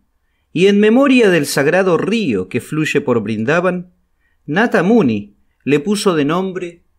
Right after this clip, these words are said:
Yamuna. Sin embargo, la dicha de la joven pareja duró poco, pues unos años después del nacimiento del niño, Ishvara Muni abandonó este mundo, dejando viuda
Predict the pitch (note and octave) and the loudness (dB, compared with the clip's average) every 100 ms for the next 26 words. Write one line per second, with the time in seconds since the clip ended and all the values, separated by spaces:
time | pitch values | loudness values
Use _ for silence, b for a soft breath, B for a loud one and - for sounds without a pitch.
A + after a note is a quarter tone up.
0 | _ - - C#3 A2+ F2 D#2+ E2 _ _ | _ -10 -8 -10 -12 -14 -18 -20 _ _
1 | _ _ _ _ _ _ _ _ _ _ | _ _ _ _ _ _ _ _ _ _
2 | - - C3 C3 C#3 F3+ G3 G3 F#3+ _ | -14 -4 0 0 0 2 4 2 0 _
3 | _ _ _ - C#3 F3+ B3+ C4 A3 G3 | _ _ _ -4 0 4 2 4 4 4
4 | F3 - G#3+ G#3+ G3+ G3+ E3+ A3+ - A2 | 2 4 4 4 2 0 0 0 -2 -10
5 | G2+ A#2 C#3 E3+ F#3 A3+ G#3 G2+ - _ | -10 -10 -2 0 0 0 -2 -6 -14 _
6 | _ _ _ - F3 - G3 A#3+ A3 G#3 | _ _ _ -2 0 0 0 2 2 2
7 | A#3+ G#3 A2 - - C3 D3 - E3+ D3+ | 0 0 -2 -6 -8 -2 -2 -2 0 0
8 | C#3 C3 - C3 D3+ D#3 C#3+ A#2+ A2 C#3 | 0 -2 -2 -2 -2 -2 -2 -2 -2 -4
9 | F3 E3 D#3+ _ _ _ _ _ - B3+ | -4 -8 -12 _ _ _ _ _ 0 0
10 | A#3+ G3 F#3 A#3+ G3+ G#2 G2 _ _ - | 2 0 2 2 2 0 -6 _ _ -4
11 | E3 F#3+ F#3+ G3 G#3+ A#3 G#3+ G3+ G#3 A#3 | 0 0 2 2 2 2 2 0 0 0
12 | B2+ G2 G2 _ _ _ C3 D3 F#3+ F#3+ | 0 -4 -10 _ _ _ -4 0 0 0
13 | E3+ C#3 D#3 A3+ A3+ G#3 G3 | -2 -2 0 0 0 0 -4